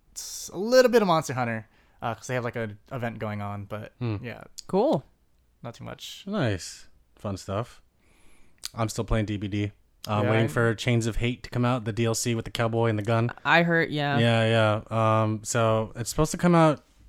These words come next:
Speaker 2: either this weekend, maybe, or next week, sometime next week. So once that, uh, comes, I'm s-, still gonna be playing <laughs> D B D, and then nothing will change. I'll just be playing
Speaker 1: How
Speaker 2: it
Speaker 1: often
Speaker 2: still.
Speaker 1: do they release,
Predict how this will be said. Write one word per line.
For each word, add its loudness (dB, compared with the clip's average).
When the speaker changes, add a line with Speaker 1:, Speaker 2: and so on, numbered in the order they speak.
Speaker 2:
either 2
this 2
weekend, 6
maybe, 6
or 6
next 2
week, -6
sometime 0
next -4
week. -14
So -4
once 0
that, 2
uh, 0
comes, 0
I'm -4
s-, -14
still -8
gonna -6
be -2
playing -4
<laughs> -4
D -2
B 2
D, 6
and 6
then 6
nothing 4
will 4
change. 4
I'll 2
just -8
be -2
playing 2
Speaker 1:
How 4
Speaker 2:
it 4
Speaker 1:
often 0
Speaker 2:
still. 2
Speaker 1:
do 0
they 0
release, -4